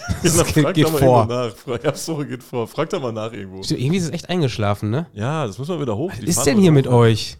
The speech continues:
Speaker 1: Corona-Maßnahmen auch mal hinterfragen.
Speaker 2: Ehrlich, ey.
Speaker 1: Ganz
Speaker 2: Das
Speaker 1: komisch.
Speaker 2: Sankt Pauli, vielleicht mal wieder auf zwei G gehen, oder
Speaker 1: Ja.
Speaker 2: nicht? <laughs> Was ist denn los
Speaker 1: Das
Speaker 2: bei
Speaker 1: wär
Speaker 2: euch?
Speaker 1: geil,
Speaker 2: Ja.
Speaker 1: wenn wir jetzt irgendwer ein, was irgendwer, wo es, wo es so, äh, wo es so, so eine, äh, Überanfrage an Karten gibt, also wo viel zu viele Nachfragen sind,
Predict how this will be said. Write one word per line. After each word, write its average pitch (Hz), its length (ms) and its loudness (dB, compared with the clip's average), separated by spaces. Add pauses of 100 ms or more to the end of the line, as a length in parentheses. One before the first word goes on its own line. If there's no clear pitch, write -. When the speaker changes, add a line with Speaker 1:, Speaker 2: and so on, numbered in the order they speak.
(160)
Speaker 1:
Corona-Maßnahmen 151 640 4
auch 123 120 0
mal 156 80 4
hinterfragen. 143 600 2
Speaker 2:
Ehrlich, 123 240 -2
ey. 101 220 -6 (220)
Speaker 1:
Ganz 90 140 -8
Speaker 2:
Das - 100 -16
Speaker 1:
komisch. 95 180 -6
Speaker 2:
Sankt 117 180 0
Pauli, 120 300 4
vielleicht 135 220 0
mal 160 80 -2
wieder 170 100 4
auf 165 100 0
zwei 165 260 0
G 220 260 -4
gehen, 110 440 -2
oder 135 220 2
Speaker 1:
Ja. 156 80 2
Speaker 2:
nicht? 156 300 4
<laughs> 185 100 -2
Was 190 80 2
ist - 200 -6
denn 156 120 2
los 202 200 0
Speaker 1:
Das 226 240 4
Speaker 2:
bei 156 40 2
Speaker 1:
wär 285 140 4
Speaker 2:
euch? - 160 -10
Speaker 1:
geil, 269 360 4
Speaker 2:
Ja. 339 80 -4 (300)
Speaker 1:
wenn 240 80 -4
wir 233 80 2
jetzt 240 160 -6
irgendwer 240 260 0
ein, 247 140 2 (200)
was 190 140 0
irgendwer, 208 380 -2
wo 185 100 -2
es, 170 140 -2
wo 175 80 -2
es 185 80 0
so, 175 220 4 (240)
äh, - 40 -2 (600)
wo 156 120 -2
es 175 60 2
so, 170 120 0
so 160 200 0
eine, 156 360 2
äh, 135 260 0
Überanfrage 160 720 2
an 151 100 2
Karten 160 320 2
gibt, 117 320 -2
also 127 240 0
wo 139 220 2
viel 185 160 -4
zu 175 80 -4
viele 160 160 0
Nachfragen 143 480 0
sind, 147 260 0